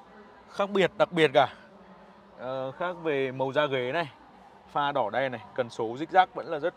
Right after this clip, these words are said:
quen. Rồi, ờ, cụm điều hòa. À, khác cái màn hình,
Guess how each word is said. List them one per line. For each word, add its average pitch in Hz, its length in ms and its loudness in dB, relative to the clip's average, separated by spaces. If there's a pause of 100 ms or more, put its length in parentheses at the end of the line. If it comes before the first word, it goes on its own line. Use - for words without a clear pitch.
quen. 170 240 6 (640)
Rồi, 123 220 4
ờ, 117 200 2 (160)
cụm 135 140 -12
điều 123 200 -2
hòa. 123 200 0 (400)
À, 131 100 -8
khác 180 160 2
cái 160 100 -4
màn 165 140 0
hình, 156 140 2